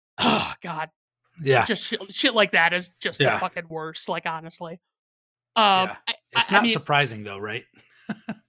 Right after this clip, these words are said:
Speaker 1: Not,
Speaker 2: I mean, are you really
Speaker 1: not
Speaker 2: surprised at all? Yeah, yeah.
Speaker 1: No,
Speaker 2: All the people who
Speaker 1: not
Speaker 2: were
Speaker 1: even.
Speaker 2: protesting it on, like, opening weekend, who obviously they hadn't seen the movie, right? But they didn't like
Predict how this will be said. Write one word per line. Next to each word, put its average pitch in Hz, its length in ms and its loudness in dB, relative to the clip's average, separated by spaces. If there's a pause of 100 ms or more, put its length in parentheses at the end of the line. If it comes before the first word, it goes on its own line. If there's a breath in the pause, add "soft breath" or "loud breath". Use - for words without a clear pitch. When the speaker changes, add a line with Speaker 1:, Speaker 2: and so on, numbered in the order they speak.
Speaker 1:
Not, 214 280 8
Speaker 2:
I 170 60 6
mean, 170 100 8
are 160 100 8
you 180 80 8
really 202 140 8
Speaker 1:
not 202 120 8
Speaker 2:
surprised 151 380 4
at 135 60 2
all? 139 300 2
Yeah, 123 300 -4
yeah. 107 200 -10 (300 loud breath)
Speaker 1:
No, 214 120 -2 (100)
Speaker 2:
All 147 180 4
the 147 80 4
people 147 220 2
who - 60 6
Speaker 1:
not - 80 4
Speaker 2:
were - 60 0
Speaker 1:
even. 160 40 -8
Speaker 2:
protesting 139 540 2
it 120 100 -6
on, 117 220 -4
like, 113 240 -8
opening 127 400 -4
weekend, 101 420 -10
who - 100 -18 (120)
obviously 107 420 0
they 87 140 -10
hadn't 90 320 -10
seen 98 160 -8
the 90 80 -12
movie, 90 280 -10
right? 98 240 -4
But 104 120 -10
they 107 100 -2
didn't 107 240 -4
like 110 380 -4